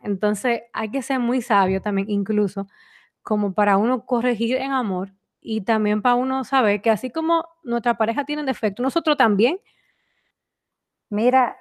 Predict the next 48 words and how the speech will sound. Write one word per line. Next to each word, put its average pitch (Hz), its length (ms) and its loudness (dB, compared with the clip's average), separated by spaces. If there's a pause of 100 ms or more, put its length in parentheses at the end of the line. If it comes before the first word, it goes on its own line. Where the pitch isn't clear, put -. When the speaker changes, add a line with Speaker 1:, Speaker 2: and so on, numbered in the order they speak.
Speaker 2:
eh, 202 140 -6
realmente 262 580 0
hay 240 100 2
que 262 80 -4
estar 285 220 -2
muy 285 260 0
claro 180 440 -2 (180)
que 277 120 -6
somos 311 340 -6
personas 311 640 -4
distintas. 240 1000 -4 (360)
Nacimos 214 480 0
de 247 100 4
distintas 247 560 0
familias, 220 600 0
venimos 196 340 -2
algunas 220 280 0
veces 226 280 -2
de 208 80 -2
distintas 233 680 -4
culturas. 190 800 -2 (420)
No 320 300 2
todo 247 340 4
lo 220 200 -2
que 233 100 0
a 170 100 0
ti 262 180 -6
te 285 120 0
guste 208 580 -4 (220)
le 226 140 0
va 240 100 4
a - 20 4
gustar 277 380 2
al 220 140 4
otro, 240 480 0
o 226 140 -4
no 240 180 -2
todo 294 240 2
lo 262 120 0
que 247 120 -8
tú 254 160 -6
piensas 233 420 -4
es 233 60 -6
lo 247 120 -2
que 247 100 -2
el 226 80 -2
otro 233 240 -4
piensa. 226 460 -4